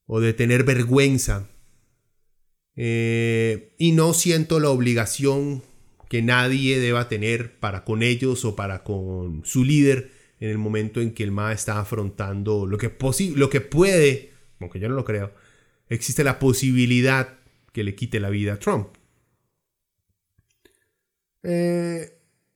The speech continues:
o sea, suena feo desearle la muerte a cualquier persona, <laughs> creo yo, pero tampoco voy a escandalizarme si alguien le desea la muerte al tipo. Ah, pues,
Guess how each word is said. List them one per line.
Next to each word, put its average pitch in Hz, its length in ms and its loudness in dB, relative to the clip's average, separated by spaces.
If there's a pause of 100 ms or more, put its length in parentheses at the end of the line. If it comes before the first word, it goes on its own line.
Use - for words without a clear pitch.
(840)
o 208 60 -8
sea, 269 100 -6
suena 302 260 2
feo 190 360 0
desearle 113 320 0
la 110 100 0
muerte 110 280 0
a - 20 -6
cualquier 107 300 -2
persona, 135 400 2
<laughs> - 20 -12
creo 117 220 0
yo, 107 280 0 (380)
pero 208 680 2 (480)
tampoco 139 580 2
voy 135 320 4
a 101 540 -2
escandalizarme 147 960 2
si 123 140 -2
alguien 113 280 -2
le 107 100 0
desea 107 300 -2
la 104 80 -2
muerte 104 300 -4
al 107 80 -4
tipo. 113 300 -6
Ah, 277 180 -12
pues, - 360 -14